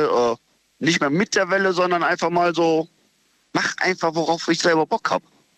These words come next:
Ja, wenn ich Bock hab, was weiß ich, äh,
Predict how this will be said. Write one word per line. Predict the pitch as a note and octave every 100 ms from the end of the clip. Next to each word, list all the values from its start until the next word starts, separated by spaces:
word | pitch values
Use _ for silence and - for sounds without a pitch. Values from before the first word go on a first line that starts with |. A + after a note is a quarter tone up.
| _ _ _ _ _ -
Ja, | C#3 C#3+
wenn | E3+
ich | E3 -
Bock | - F#3 F#3+
hab, | F#3 - - -
was | D#3+ D#3
weiß | E3+
ich, | F#3 -
äh, | C#3+ D3